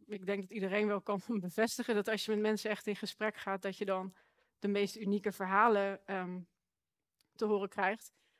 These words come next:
waarbij je die klik bijvoorbeeld, eh, voelt.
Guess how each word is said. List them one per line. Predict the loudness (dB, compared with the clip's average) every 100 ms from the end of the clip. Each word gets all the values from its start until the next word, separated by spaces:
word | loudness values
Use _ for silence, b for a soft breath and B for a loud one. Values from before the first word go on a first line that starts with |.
| _ _
waarbij | -2 2 2 4 2
je |
die | 2 -2
klik | 0 0 -2
bijvoorbeeld, | -10 -6 -6 -4 -8 -10 -10
eh, | -10 -10
voelt. | -10 -10 -10 -16